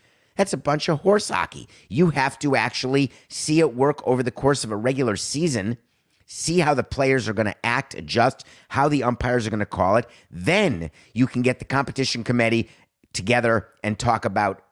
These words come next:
rule changes, rule adjustments. M L B and their lawyers, on-field operations department, they're gonna come up with a clarification, all right? Just a clarification.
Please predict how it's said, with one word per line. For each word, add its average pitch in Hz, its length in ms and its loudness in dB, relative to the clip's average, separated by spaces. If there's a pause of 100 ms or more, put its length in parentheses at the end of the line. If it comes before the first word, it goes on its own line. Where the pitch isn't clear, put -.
(120)
rule 104 460 0 (120)
changes, 143 560 -2 (220)
rule 110 380 -2
adjustments. - 800 -6 (1700)
M 107 160 0
L 101 80 2
B 101 320 0
and 90 100 -2
their 85 120 -4
lawyers, 92 640 -2 (680)
on-field 95 460 -2
operations 87 560 -6
department, 80 540 -6 (460)
they're 101 120 -4
gonna 101 160 0
come 85 220 -6
up 76 160 -8
with - 100 -18
a - 60 -20
clarification, 71 720 -10
all 65 140 -12
right? 67 240 -8 (1200)
Just 117 300 -2
a - 40 -12
clarification. - 840 -14